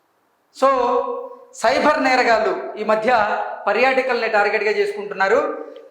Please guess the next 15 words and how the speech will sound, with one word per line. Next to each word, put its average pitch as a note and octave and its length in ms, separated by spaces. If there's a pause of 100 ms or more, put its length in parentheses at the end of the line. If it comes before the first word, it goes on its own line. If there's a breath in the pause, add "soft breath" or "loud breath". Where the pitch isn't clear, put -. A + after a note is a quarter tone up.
(520)
రాష్ట్ర C#4+ 540
పర్యాటకాభివృద్ధి C4 960
సంస్థ A3+ 380
పేరుతో A3+ 720
నకిలీ C4 480
వెబ్సైట్లను C4+ 520
అయితే A3+ 380 (320)
క్రియేట్ B3 340
చేశారు. A#3+ 480
ఈ A#3 160
వెబ్సైట్ల C4+ 680
ద్వారా A3 640 (300)
ఎవరైతే C#4 480 (600)
గదులు, C#4+ 480
కాటేజీలు, C4 760